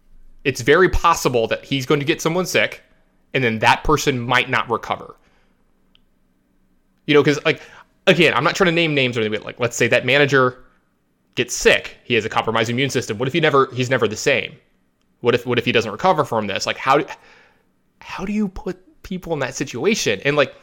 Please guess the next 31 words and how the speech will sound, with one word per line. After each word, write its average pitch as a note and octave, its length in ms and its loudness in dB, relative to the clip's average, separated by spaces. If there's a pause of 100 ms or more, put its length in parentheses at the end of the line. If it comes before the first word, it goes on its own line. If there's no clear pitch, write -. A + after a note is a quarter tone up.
(340)
that's E3+ 180 -2
kind G3 140 4
of F3+ 60 4
what E3 60 6
I'm - 100 0
harking D#3 280 2
back D#3+ 220 -2
on. C#3 100 0
Like, B2 120 -4
I C#3 100 0
understand D3+ 480 0
it. - 60 -6
You A#2+ 100 -2
wanna C#3 180 2
be A2 200 -2
out D#3 200 2
there. G#2 200 2
Just A2+ 180 -10 (260)
don't B2+ 240 -2
be A2 80 -10
selfish. - 460 -2
It's D3 160 -4
so D3 300 2
selfish. - 680 -4 (380)
And, D#3 140 2
like, C#3 160 0 (180)
I'll, E3+ 320 4
I'll D3 120 4
tell G#3+ 100 4
you D3 80 4
this. G2+ 240 -6